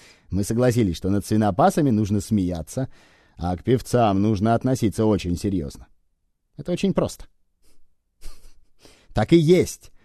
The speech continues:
Это практически все, что можно сказать по этому поводу. Если вы хотите стать великим певцом,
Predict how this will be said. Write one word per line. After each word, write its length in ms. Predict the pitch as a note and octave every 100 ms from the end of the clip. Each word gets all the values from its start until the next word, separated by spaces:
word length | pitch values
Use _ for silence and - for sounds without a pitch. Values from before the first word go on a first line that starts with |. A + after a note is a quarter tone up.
| _ _ _ -
Это 180 | G2
практически 640 | G2+ C3 - D#3+ D3+ - A#2+
все, 240 | - D3
что 180 | - C3+
можно 280 | B2+ A#2 A#2+
сказать 500 | - A#2 G#2+ C#3 -
по 80 | A2
этому 340 | A2 A#2 A#2
поводу. 380 | - E2 C2 - _ _ _ _ _ _ _ _ _ G#2
Если 240 | A#2+ A#2+
вы 100 | A#2
хотите 400 | B2 A2 F3 E3+
стать 320 | - D3 -
великим 500 | A#2 B2 D#3+ D#3+ D#3
певцом, 540 | C#3+ C#3+ - B2+ E2